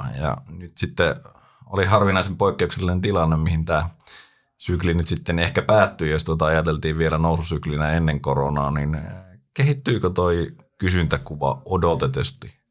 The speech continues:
tässä koronan aikana? Oliko tää siinä vaiheessa, kun sä tiesit, että korona tulee, niin oliko siellä yllätyksiä, että mitä tapahtui itse asiassa eri yhtiöille?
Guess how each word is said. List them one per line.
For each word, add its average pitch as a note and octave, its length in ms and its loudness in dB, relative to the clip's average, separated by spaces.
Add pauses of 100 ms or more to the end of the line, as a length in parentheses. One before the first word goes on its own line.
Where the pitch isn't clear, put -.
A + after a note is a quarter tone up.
(640)
tässä - 280 -4
koronan D#2+ 400 2
aikana? C#2 440 2 (300)
Oliko F#2+ 200 2
tää F2+ 220 4 (320)
siinä G2+ 260 2
vaiheessa, F#2 280 4
kun F2 140 -2
sä F#2 80 2 (140)
tiesit, F2 260 2
että D#2+ 220 -2 (200)
korona E2 280 2
tulee, E2 300 2
niin C2+ 160 0
oliko E2 220 0
siellä D2+ 200 -2
yllätyksiä, D2 540 0
että - 140 -6
mitä D#2+ 260 -4
tapahtui C2 640 -4
itse - 200 -8
asiassa - 160 -4
eri B1+ 180 -2
yhtiöille? - 500 -6